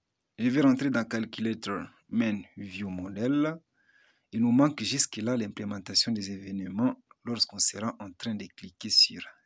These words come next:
division, multiplication, addition, encore soustraction.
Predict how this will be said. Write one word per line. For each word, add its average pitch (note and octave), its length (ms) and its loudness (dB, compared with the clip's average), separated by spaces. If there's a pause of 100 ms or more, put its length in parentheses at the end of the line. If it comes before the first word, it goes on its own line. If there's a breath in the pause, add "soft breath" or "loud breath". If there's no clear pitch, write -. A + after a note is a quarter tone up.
division, G#2 720 -2
multiplication, G2+ 1040 -4
addition, G2 640 -4
encore F#2+ 320 -12
soustraction. G2+ 680 -2